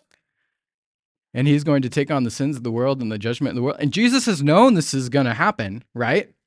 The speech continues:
Intellectually, Jesus has known this is gonna happen for a long time. I mean, early on, but in Matthew, I have it here somewhere. Early on in his, not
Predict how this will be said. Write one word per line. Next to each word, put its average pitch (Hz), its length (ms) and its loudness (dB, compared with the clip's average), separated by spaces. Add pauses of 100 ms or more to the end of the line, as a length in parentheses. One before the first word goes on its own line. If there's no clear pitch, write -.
(920)
Intellectually, 202 600 4
Jesus 214 340 0
has 147 160 0
known 196 260 4
this 175 160 -2
is 147 100 -4
gonna 135 180 2
happen 170 220 2
for 143 120 0
a 135 60 4
long 151 320 4
time. 113 340 -2
I 123 80 0
mean, 131 180 2
early 175 380 2
on, 147 440 4 (840)
but 139 160 2
in 139 160 0
Matthew, 151 640 2 (1160)
I 110 60 -8
have 120 220 -2
it 110 60 -2
here 117 160 -2
somewhere. 107 440 -4 (1400)
Early 185 260 6
on 196 220 6
in 202 120 4
his, 147 320 2
not 170 240 -2